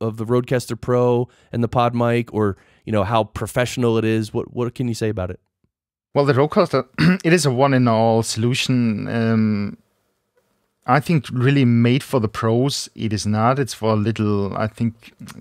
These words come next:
Speaker 2: because you do not have any features, you cannot change the compressor features or the noise gate or the threshold and stuff. Um, if you record with the processing on, if you do the processing, it's gonna do a lot of processing. So it's,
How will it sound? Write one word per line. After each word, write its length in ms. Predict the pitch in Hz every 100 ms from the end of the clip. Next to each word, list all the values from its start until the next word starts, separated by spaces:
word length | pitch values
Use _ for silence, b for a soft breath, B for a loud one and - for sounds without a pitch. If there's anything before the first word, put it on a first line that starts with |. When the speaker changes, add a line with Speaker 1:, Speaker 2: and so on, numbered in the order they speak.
| 110
Speaker 2:
because 280 | 127 117 117
you 60 | 127
do 100 | 127
not 160 | 131 110
have 240 | 113 107 120
any 160 | 120
features, 500 | 110 - 123 - 117
you 60 | 107
cannot 280 | - 117 113
change 300 | - 117 -
the 80 | 107
compressor 460 | - 113 107 110
features 520 | - 113 104 104 104
or 120 | 107 98
the 120 | 98
noise 320 | 101 104 104
gate 400 | - 107 107 101
or 80 | 101
the 60 | 104
threshold 420 | - 101 - 101
and 100 | 98
stuff. 260 | - 104 - B B B B B B B B B -
Um, 340 | 127 120 123 -
if 180 | 135 -
you 80 | 135
record 540 | 120 - 123 131 151 - - _ _ _ _ _ _ _ -
with 320 | 120 110 147
the 60 | 180
processing 580 | - 147 - 139 131 123
on, 220 | 120 117
if 160 | 107
you 80 | 113
do 140 | 110 117
the 100 | 117
processing, 480 | 110 104 101 110 113
it's 200 | 110 -
gonna 320 | - 98 98
do 220 | - 104
a 20 |
lot 200 | 95 95 -
of 100 | -
processing. 580 | - - - - 104
So 140 | 101 110
it's, 180 | 101